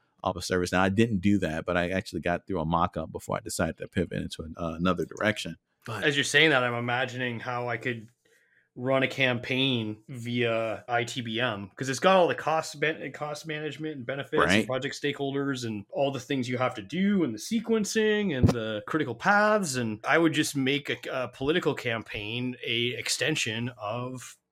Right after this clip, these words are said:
Speaker 2: well, maybe not an extension of Plan Task, maybe at least a project, at least a project.
Speaker 1: Absolutely, yeah.
Speaker 2: But there you go, like, political campaigns, <laughs> like,
Speaker 1: Like,
Speaker 2: another one.
Speaker 1: <laughs> yeah, I bet you never
Speaker 2: Uh,
Speaker 1: thought of
Speaker 2: let's
Speaker 1: that
Speaker 2: see.
Speaker 1: one.
Speaker 2: We're at
Speaker 1: <laughs>
Speaker 2: thirty,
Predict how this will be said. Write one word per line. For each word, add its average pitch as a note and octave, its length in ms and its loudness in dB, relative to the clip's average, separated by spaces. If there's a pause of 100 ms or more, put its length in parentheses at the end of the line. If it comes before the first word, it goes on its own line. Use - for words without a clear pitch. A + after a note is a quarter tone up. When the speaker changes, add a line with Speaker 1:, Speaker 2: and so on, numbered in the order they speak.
(340)
Speaker 2:
well, C3+ 80 -4
maybe A3 160 6
not G#3+ 140 4
an C3+ 80 2
extension C3 500 0
of D3 240 -6
Plan F#3 240 0
Task, F#3 460 -4 (180)
maybe B2 420 2
at D#3+ 180 2
least G#3+ 340 4
a - 40 2
project, G#2 520 -4
at - 100 -10
least D3 300 -4
a A2+ 40 -8
project. - 500 -14 (500)
Speaker 1:
Absolutely, D#2+ 640 2
yeah. E2+ 240 0 (600)
Speaker 2:
But E3+ 180 2
there F#3 120 6
you G3+ 80 2
go, A#3 120 8
like, B2+ 280 -2
political G3 340 2
campaigns, G#2 640 -6 (100)
<laughs> - 540 -4
like, - 220 6
Speaker 1:
Like, C3+ 220 8
Speaker 2:
another G#3 360 10
one. C3 160 2 (200)
Speaker 1:
<laughs> - 220 -20
yeah, G3+ 260 12 (160)
I B2+ 60 -6
bet B2 200 4
you E3+ 60 6
never B2+ 320 8
Speaker 2:
Uh, B2+ 100 4
Speaker 1:
thought B2+ 200 8
of C3 100 8
Speaker 2:
let's - 0 -
Speaker 1:
that E3 140 4
Speaker 2:
see. - 40 -4
Speaker 1:
one. A2+ 180 2 (280)
Speaker 2:
We're G#3+ 120 12
at A#3 200 10
Speaker 1:
<laughs> - 0 -
Speaker 2:
thirty, - 140 8